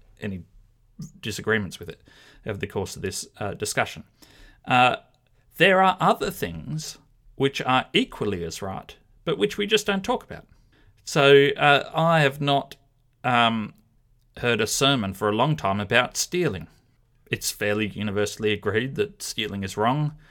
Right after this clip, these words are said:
and occasionally it comes up in a discussion in the context of the Ten Commandments or, uh, some particular Bible passage, but it, it's certainly not something w-, we dwell on. Uh,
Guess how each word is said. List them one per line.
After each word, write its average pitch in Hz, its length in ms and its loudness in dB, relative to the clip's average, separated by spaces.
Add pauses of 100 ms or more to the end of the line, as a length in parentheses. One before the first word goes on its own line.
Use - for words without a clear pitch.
(360)
and 98 260 -6
occasionally 110 600 0
it 104 80 -2
comes 117 220 -4
up 110 160 -2
in 107 120 -2
a 101 80 -2
discussion 107 520 -4
in 101 60 -4
the 98 80 -6
context 107 400 -6
of 95 140 -6
the 95 240 -6 (420)
Ten 117 220 -2
Commandments 127 640 0
or, 90 260 -6 (480)
uh, 101 220 -6 (500)
some 113 220 -6
particular 110 340 -4
Bible 107 300 2
passage, - 440 -6
but - 160 -2
it, - 220 -8
it's 131 140 -4
certainly 123 240 0
not 123 160 -4
something 110 380 -6 (120)
w-, 110 240 -14
we 120 160 -4
dwell 123 320 0
on. 76 220 -8 (580)
Uh, 117 380 2